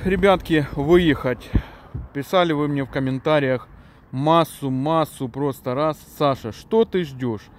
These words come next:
Чего ты хочешь дождаться?" З-, уговаривай любыми путями, любыми способами свою маму.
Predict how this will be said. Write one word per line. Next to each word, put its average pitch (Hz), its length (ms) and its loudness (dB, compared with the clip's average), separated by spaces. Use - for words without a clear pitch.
Чего 202 420 0
ты 170 160 0
хочешь 175 440 -2
дождаться?" 120 760 -6
З-, - 320 -12
уговаривай 208 880 2
любыми 202 540 -2
путями, 175 640 -2
любыми 202 760 0
способами 147 960 -2
свою 143 440 -4
маму. 156 460 -4